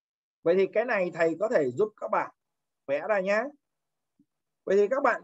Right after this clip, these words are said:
biểu diễn nó trên cái đồ thị. Các bạn thử xem là tháng một, tháng hai, tháng ba, tư, tháng năm. Thì tháng một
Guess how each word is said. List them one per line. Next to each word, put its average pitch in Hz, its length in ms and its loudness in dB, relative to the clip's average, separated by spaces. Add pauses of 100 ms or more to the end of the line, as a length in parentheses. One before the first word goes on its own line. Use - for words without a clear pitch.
biểu 165 380 4
diễn 190 320 0
nó 262 200 -2
trên 214 160 2
cái 240 60 -2
đồ 185 240 4
thị. 156 260 4 (1200)
Các 175 140 0
bạn 170 180 -8
thử 143 160 -4 (100)
xem 170 280 2
là 143 220 4 (600)
tháng 190 180 -10
một, 160 340 4 (520)
tháng 196 240 -14
hai, 190 300 2 (840)
tháng 202 220 -6
ba, 190 200 6 (2000)
tư, 185 400 2 (160)
tháng 175 160 -8
năm. 160 160 0 (1300)
Thì 180 460 6 (840)
tháng 262 200 -4
một 220 280 8